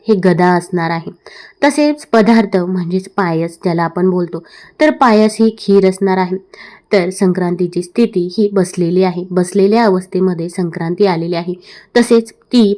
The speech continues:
पश्चिम दिशेस गमन करत आहे. वाघाच्या वाहनामुळे काही वस्तूंवर परिणाम देखील होण्याची शक्यता असते, असे ज्योतिषशास्त्रात सांगितले आहे.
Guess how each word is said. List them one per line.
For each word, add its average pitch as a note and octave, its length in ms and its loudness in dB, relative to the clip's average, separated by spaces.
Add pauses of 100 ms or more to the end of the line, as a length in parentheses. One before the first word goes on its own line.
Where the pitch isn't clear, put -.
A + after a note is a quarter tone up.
पश्चिम A3 420 2
दिशेस F#3 440 0
गमन F3 240 2
करत F3+ 280 -4
आहे. F3 180 -6 (400)
वाघाच्या B3+ 480 2
वाहनामुळे G#3 600 2 (120)
काही G3 280 2
वस्तूंवर F3+ 640 0 (160)
परिणाम F3 440 0
देखील F3 260 -4 (400)
होण्याची B3 440 4
शक्यता F3+ 480 -4
असते, F#3 320 -4 (280)
असे A3+ 280 2
ज्योतिषशास्त्रात F#3 880 0
सांगितले D#3+ 420 -2
आहे. D3+ 180 -6